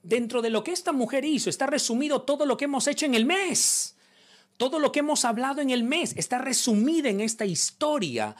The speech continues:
de la mujer del flujo de sangre, incluyendo lo que hoy estamos hablando acerca de la acción. Mire lo que dice Marcos capítulo cinco, verso veintiuno al vein-,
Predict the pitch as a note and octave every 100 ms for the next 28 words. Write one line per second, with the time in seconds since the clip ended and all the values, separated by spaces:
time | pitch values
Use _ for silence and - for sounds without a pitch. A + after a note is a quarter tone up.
0 | - - F3+ G3 F#3+ F#3 A#3 A3+ G#3+ A#3
1 | A3+ G#3 - A#3 B3 B3 A#3 B3 A#3+ G3+
2 | E4+ F#4 F4 D4+ A3 G#3 G#3 - D4 E4+
3 | D4 A3 E3 - G3 F#3 D#3 D3+ G3 G#3+
4 | D3 C3 D#3 B2+ A#2+ G#2+ G2 G#2+ - -
5 | G#3 B3+ D#3 F2 - _ _ _ _ _
6 | _ - - - F3 C#4 C4 G3+ E3+ G3
7 | - C#3+ C#3 - _ C#3+ F#3+ F3+ E3 -
8 | B2 D3+ D3 C#3+ - G#3+ A2+ G#2 A2 C3
9 | - B2+ A#2+ A2+ D3 C#3 B2 B2